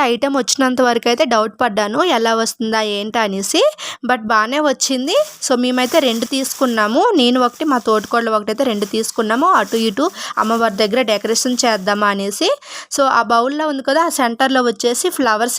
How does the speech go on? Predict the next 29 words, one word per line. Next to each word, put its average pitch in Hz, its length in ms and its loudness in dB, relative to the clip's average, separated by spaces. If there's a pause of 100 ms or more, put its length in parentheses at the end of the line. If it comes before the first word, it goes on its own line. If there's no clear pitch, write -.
ఏవైనా 233 300 2
వేసుకోవచ్చు 226 680 -2
వాటర్ 202 340 2
వేసి. 202 280 0 (800)
నెక్స్ట్ 277 340 -2
రౌండ్ 247 300 0
షేప్‌లో 285 380 2
లోటస్ 226 380 0
అయితే 254 260 2
వచ్చాయి 220 380 0
కదా. 226 220 0 (360)
So 302 80 2 (140)
అందులో 262 320 0
మన 262 120 0 (100)
దీపమైనా 277 520 2
వెలిగించుకోవచ్చు, 262 920 0 (640)
లేదా 294 340 4
ఫ్లవర్స్‌కి 262 500 0 (100)
కాడలు 233 380 0
తీసైనా 254 440 0
పెట్టుకోవచ్చు. 233 600 0 (140)
రోజులు 226 380 4
అయితే 208 140 0 (100)
చాలా 233 280 0
బాగుంటుంది 233 460 0
అలా 208 100 2 (100)
డెకరేషన్ 214 540 -2
చేస్తే. 208 380 -2 (1120)
నాకైతే 277 340 2